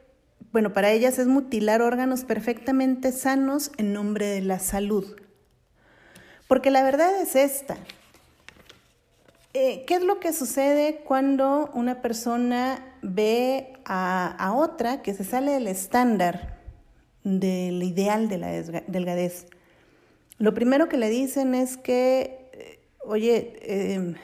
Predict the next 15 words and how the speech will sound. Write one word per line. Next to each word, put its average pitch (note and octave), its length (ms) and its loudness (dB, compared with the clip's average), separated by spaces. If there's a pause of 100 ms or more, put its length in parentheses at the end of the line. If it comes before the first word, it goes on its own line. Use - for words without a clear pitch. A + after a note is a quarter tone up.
(760)
deberías F#3 380 -8
de D#4 160 -2
cuidarte, F#3+ 640 0
¿no? B3+ 320 -2 (520)
No, C#4+ 160 0
hombre, C#4 220 4
y G#3+ 140 0
donde G3 400 0
se A3 100 0
le G#3 80 2
ocurra C#4 320 2
a D4 40 6
ella D4+ 140 2
tener B3 260 -2
hijos, C#4+ 340 -4